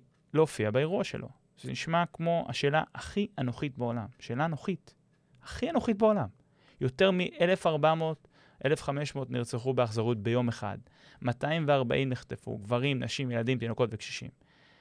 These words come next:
מעל ארבע מאות אלף אנשים לא יכולים לחיות בבתים שלהם, ונאלצים לנדוד ממקום למקום. ואתה שואל, מתן, איך מישהו יזמין אותך להופעה?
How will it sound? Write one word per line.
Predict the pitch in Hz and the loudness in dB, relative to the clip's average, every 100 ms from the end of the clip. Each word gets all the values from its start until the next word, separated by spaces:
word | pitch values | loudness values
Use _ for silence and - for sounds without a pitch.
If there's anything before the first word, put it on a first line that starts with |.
| _ _ | _ _
מעל | 120 127 131 | 2 4 4
ארבע | 120 107 123 127 | 2 2 2 2
מאות | 127 123 120 | 0 0 -2
אלף | 107 107 | -2 -4
אנשים | 101 101 117 107 | -6 -4 -2 2
לא | 117 | 2
יכולים | 117 113 107 | 4 0 0
לחיות | - 127 104 | 0 -2 0
בבתים | 101 98 117 110 | -4 -4 -8 -8
שלהם, | 113 - 117 - | -10 -10 -12 -8
ונאלצים | 110 117 113 - - 123 120 | -6 -4 -6 -4 -2 -2 0
לנדוד | 110 104 120 127 107 | -2 0 2 0 -2
ממקום | 101 101 107 107 | -6 -6 -8 -8
למקום. | 120 - 131 - _ - - - _ - | -10 -12 -18 -18 _ -20 -20 -20 _ -12
ואתה | 110 110 - - 208 302 | -4 -4 -4 -4 0 0
שואל, | - 240 151 175 | 4 6 8 6
מתן, | 180 - 104 98 - - | 4 -2 -6 -6 -8 0
איך | 196 269 - | 2 4 2
מישהו | 165 214 226 247 | 2 2 2 4
יזמין | 160 113 156 | 4 4 2
אותך | 104 - | 2 2
להופעה? | 123 101 113 147 | 2 0 0 0